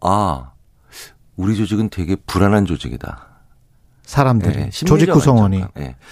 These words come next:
Speaker 1: 그래서 왜 그 심리적 안정감, 두려움 없는 조직. 그러니까 여기서 두려움 없는 조직은 뭐,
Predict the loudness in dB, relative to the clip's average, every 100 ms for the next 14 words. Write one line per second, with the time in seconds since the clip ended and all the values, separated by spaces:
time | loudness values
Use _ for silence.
0 | -20 -14 -4 0 2 2 0 -4 -20 -20
1 | -8 -6 -4 -2 -2 0 0 0 0 0
2 | 0 -2 -2 -4 -2 2 2 2 0 -2
3 | -4 -6 -6 -4 0 2 2 0 2 2
4 | 2 0 -2 -4 -6 -4 -4 -4 -8 -10
5 | -8 -8 -8 -12